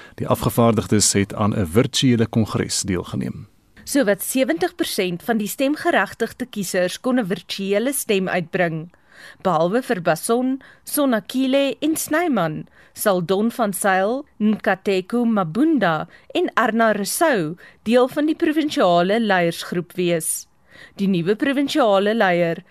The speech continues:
Speaker 2: Leon Basson, sê hulle sal nou op die komende munisipale verkiesings fokus.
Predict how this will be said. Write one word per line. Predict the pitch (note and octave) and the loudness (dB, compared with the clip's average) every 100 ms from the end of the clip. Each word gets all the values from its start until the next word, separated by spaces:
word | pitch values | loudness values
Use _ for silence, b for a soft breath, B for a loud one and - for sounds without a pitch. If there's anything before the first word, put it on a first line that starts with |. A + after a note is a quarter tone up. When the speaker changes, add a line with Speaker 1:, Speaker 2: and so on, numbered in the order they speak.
| _ - | _ -6
Speaker 2:
Leon | F#3+ G#3 G3 | 0 2 2
Basson, | F3 E3+ - C#4+ G#3+ E3+ - B B | 0 0 0 0 0 -4 -8 B B
sê | - E4 D4 | 0 2 2
hulle | C#4+ | 2
sal | E4+ F4 F4+ | 0 0 2
nou | G#3+ F3+ F3+ | 4 4 2
op | F3 | -2
die | A3 - | -6 -2
komende | C#4 C#4 D4+ E4 | 0 2 2 2
munisipale | D4 A3+ F3+ G3 G3+ G#3 B3 | 2 0 -2 -4 2 2 2
verkiesings | C4+ G3 - G3 F#3 F3+ F3 - | -2 -6 -4 -4 -2 -2 -2 -6
fokus. | - G3+ F3+ F#3 E3+ D#3 - - | -2 0 0 0 0 -2 -8 -10